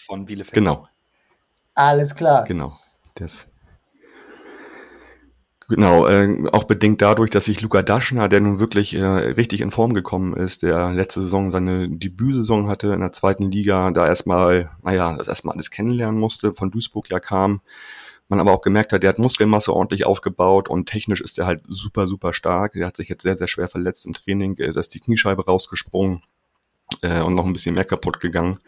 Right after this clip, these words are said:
Speaker 2: Da muss man mal gucken, wann der wieder reinkommt. Das ist wirklich schade, weil der war wirklich ganz, ganz kurz davor, in die Stammelf zu rücken.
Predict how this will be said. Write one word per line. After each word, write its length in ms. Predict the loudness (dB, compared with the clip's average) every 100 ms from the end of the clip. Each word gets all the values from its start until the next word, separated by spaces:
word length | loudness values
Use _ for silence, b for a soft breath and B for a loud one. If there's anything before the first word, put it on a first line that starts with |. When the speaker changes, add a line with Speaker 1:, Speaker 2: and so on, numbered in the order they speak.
| B B B B B B B B
Speaker 2:
Da 100 | -10
muss 120 | -6 -4
man 100 | -2
mal 80 | -2
gucken, 280 | -2 0
wann 120 | 0 0
der 100 | 0
wieder 180 | 0
reinkommt. 480 | 2 0 0 -2 -2
Das 120 | -4
ist 120 | -2 -4
wirklich 220 | -2 0
schade, 300 | 2 2 2
weil 120 | 2
der 120 | 2
war 120 | 2
wirklich 300 | 0 -2 -2
ganz, 160 | -2 0
ganz 160 | -2 -2
kurz 220 | -4 -2
davor, 360 | -4 0 0
in 60 | 2
die 60 | 0
Stammelf 400 | 0 0 -2 -2
zu 100 | -2
rücken. 440 | -2 -2 -6